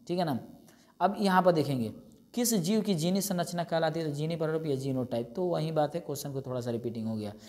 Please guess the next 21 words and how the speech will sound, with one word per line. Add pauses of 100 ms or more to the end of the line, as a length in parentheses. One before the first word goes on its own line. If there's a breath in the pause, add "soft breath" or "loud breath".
(180 loud breath)
अफ्रीकी
मानव
का
सबसे
निकट
संबंध
चिंपैंजी
है। (460 loud breath)
फिर
क्वेश्चन
रिपीट
हो
गया।
अणुसूत्र
बने
होते
हैं
तो
डीएनए
तथा
प्रोटीन।